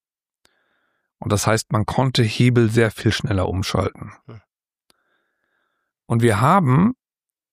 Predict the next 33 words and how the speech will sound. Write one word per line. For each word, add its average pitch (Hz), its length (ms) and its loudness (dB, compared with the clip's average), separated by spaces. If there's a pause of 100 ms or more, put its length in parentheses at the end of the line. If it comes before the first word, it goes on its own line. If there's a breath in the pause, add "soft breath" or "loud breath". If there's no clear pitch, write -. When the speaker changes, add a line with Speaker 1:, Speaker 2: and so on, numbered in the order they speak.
Speaker 1:
in 123 140 2
den 113 160 4
letzten - 480 -2
dreißig, 107 480 -2
vierzig - 760 -2
Jahren 92 460 -2 (600)
progressiver 117 960 0
Politik, - 640 -12 (640)
also 95 180 -2
das, - 380 -4
was - 280 -4
wir 104 140 -2
alle 95 220 0
wollten, 107 600 2 (840)
diese 135 300 4
Macht 120 420 0
zerkleinert 101 720 -2
und 98 160 -4
das - 200 -4
war - 220 -2
Absicht. - 920 -6
Und 127 80 -2
das 104 140 -2
haben 107 100 2
wir 101 100 2
aus - 160 -10
guten 139 400 2
Gründen 98 400 0
gemacht 104 420 0
und 101 120 0
haben 104 120 0
diese 104 180 -4
Macht 101 220 -2